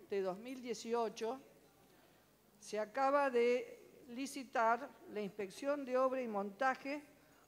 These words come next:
control de calidad de suministro y puesta en marcha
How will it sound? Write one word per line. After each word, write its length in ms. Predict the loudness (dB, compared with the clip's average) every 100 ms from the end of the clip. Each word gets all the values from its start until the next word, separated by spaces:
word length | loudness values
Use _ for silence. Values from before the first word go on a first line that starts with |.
| -6
control 460 | -2 -2 2 2 2
de 160 | -2
calidad 420 | -2 -2 0 0 0
de 80 |
suministro 880 | 0 -4 -4 -4 -4 -6 -6 -4 -4 -6
y 80 | -12
puesta 460 | -6 -6 -4 -6
en 120 | -6 -2
marcha 640 | 0 0 -2 0 0